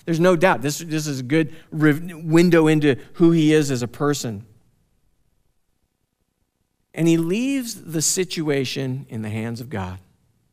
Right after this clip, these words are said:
"Look, Saul, look it, man. You know what? Let God judge between you and me. Let's let God decide how this is gonna all play out." Saul's response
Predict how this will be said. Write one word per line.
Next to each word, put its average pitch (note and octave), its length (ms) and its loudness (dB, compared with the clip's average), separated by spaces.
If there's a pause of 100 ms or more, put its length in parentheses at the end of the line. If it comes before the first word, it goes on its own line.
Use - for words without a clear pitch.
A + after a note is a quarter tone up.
(640)
"Look, C#3+ 220 -10
Saul, A2 340 -12 (220)
look D3 160 -16
it, G#2+ 100 -14
man. A2 240 -16 (1000)
You C#3 80 -10
know D3+ 100 -6
what? D#3 260 -8 (800)
Let D#3+ 280 -12
God G#3 520 -8 (300)
judge A2 400 -6
between A#2 360 -10
you G#2+ 120 -6
and A2+ 140 -6
me. F#2+ 200 -10 (1120)
Let's D#3+ 160 -8
let F#3 200 -6
God C#3+ 500 0
decide A2+ 440 -6
how A2 140 -6
this G#2+ 220 -10
is A2 100 -12
gonna A2 200 -12
all G2+ 220 -12
play A2 300 -10
out." F#2+ 220 -12 (520)
Saul's F3+ 320 -2
response B2+ 600 -6